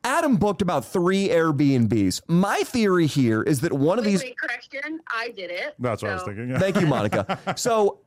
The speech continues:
Speaker 1: one of these Airbnbs must have been booked under my name, or I was gonna be the primary occupant of this Airbnb. For your information, Monica,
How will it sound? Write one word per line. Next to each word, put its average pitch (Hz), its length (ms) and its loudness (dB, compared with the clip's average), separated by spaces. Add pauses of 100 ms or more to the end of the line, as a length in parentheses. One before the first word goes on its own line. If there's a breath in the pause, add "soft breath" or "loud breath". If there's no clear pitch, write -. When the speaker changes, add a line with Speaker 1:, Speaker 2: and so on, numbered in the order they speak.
(160)
Speaker 1:
one 175 380 2
of 359 100 -4
these 262 200 2
Airbnbs 165 920 2
must 165 320 2
have 180 120 -2
been 151 260 2
booked 131 500 -2 (240)
under 180 340 4
my 156 240 2
name, 135 540 4
or 156 400 2
I 170 180 0
was 165 200 2
gonna 160 120 2
be 139 140 2
the 127 100 0
primary 151 720 2
occupant 143 640 0
of 143 180 0
this 147 140 0
Airbnb. 143 760 2 (240 loud breath)
For 180 220 0
your 262 240 2
information, 208 560 0
Monica, 107 600 2